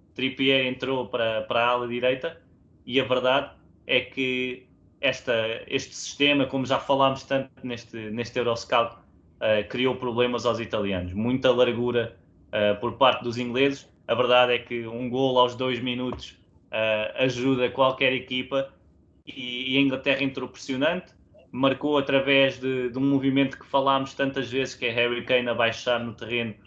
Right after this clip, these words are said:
eh, os alas a atacarem a, as costas da defesa e a explorar a largura, e depois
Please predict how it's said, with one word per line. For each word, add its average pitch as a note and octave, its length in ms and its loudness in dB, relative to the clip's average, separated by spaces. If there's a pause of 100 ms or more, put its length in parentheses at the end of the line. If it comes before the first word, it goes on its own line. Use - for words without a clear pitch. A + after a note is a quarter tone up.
(380)
eh, G#2 480 2
os A2+ 240 -6
alas A#2+ 420 2 (140)
a A#2 120 0
atacarem A#2 560 -2
a, G#2 300 -4 (260)
as - 140 -6
costas A#2+ 420 0
da A#2+ 80 -2
defesa A2+ 560 -2
e G#2+ 100 -4
a A2 40 -6
explorar A2+ 400 0
a A2+ 60 -2
largura, A2+ 420 -4
e G#2 60 -4
depois A2+ 500 -4